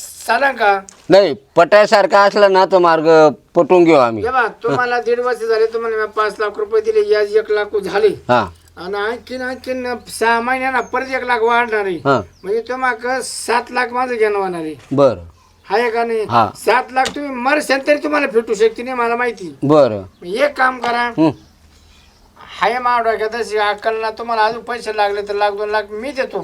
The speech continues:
Speaker 2: हा.
Speaker 1: पण तुम्ही माझा शब्द धरला तर.
Speaker 2: नाही, धरायसारखा असला ना आम्ही पटकन धरून घेऊ.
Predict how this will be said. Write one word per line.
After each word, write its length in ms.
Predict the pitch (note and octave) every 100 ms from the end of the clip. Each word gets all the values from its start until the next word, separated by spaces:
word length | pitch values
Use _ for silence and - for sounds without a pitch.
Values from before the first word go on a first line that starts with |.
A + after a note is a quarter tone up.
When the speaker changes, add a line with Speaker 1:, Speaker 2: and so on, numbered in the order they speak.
| C3 C#3+
Speaker 2:
हा. 160 | C#3+ A2 _ _
Speaker 1:
पण 80 | G3+
तुम्ही 280 | G3+ C4+ C4+
माझा 340 | A#3+ A#3+ C4 B3+
शब्द 400 | A#3+ A#3 A#3 A3+
धरला 280 | G3+ A3 B3
तर. 400 | - C#4 B3+ F3+ -
Speaker 2:
नाही, 160 | F#3+ F#3+
धरायसारखा 720 | E3+ F3+ F3+ F#3 F#3+ E3+ E3+
असला 240 | E3+ F#3
ना 120 | F3+
आम्ही 160 | F3 F#3+
पटकन 420 | D3+ D#3+ - E3
धरून 240 | D#3+ C#3+
घेऊ. 160 | A#2 A2